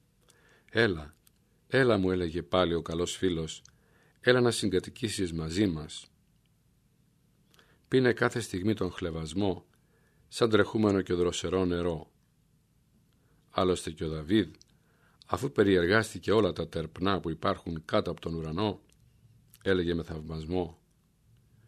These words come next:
«Ποιο είναι ωραιότερο και τερπνότερο; Κανένα άλλο παρά το να συγκατοικούν αδελφοί μαζί».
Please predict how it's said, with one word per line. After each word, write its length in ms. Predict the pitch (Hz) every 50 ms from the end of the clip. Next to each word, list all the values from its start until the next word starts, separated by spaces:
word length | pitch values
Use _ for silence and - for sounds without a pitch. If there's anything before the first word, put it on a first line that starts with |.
| _ _ _ _ _ _ _ _ _
«Ποιο 240 | - - - 143 135
είναι 160 | 117 104 95
ωραιότερο 520 | 90 87 82 85 92 92 - - 85 85 82
και 180 | - - 85
τερπνότερο; 1000 | 78 - - 87 80 80 - 85 80 80 80 80 - 80 80 90 107 123 123 - _ _ _ _ _ _ _ _ _ _ _ _ _ _ _ _ _ _ _ _ _ _ _ _ _ _ _ _ _ _ _ _
Κανένα 480 | - - 87 82 92 101 95 87 87 90
άλλο 320 | 90 85 82 85 87 90 _ _ _ _ _ _ _ _ _ _ _ _ _ -
παρά 220 | 90 90 90 87
το 100 | - 87
να 120 | 87 87
συγκατοικούν 840 | 82 - - 98 92 87 85 80 82 80 - 107 107 107 101 101 - _ _
αδελφοί 720 | - 90 82 80 82 80 76 76 - - 101 95 90 - - _ _
μαζί». 540 | - 82 80 80 78 76 76 90 90 - -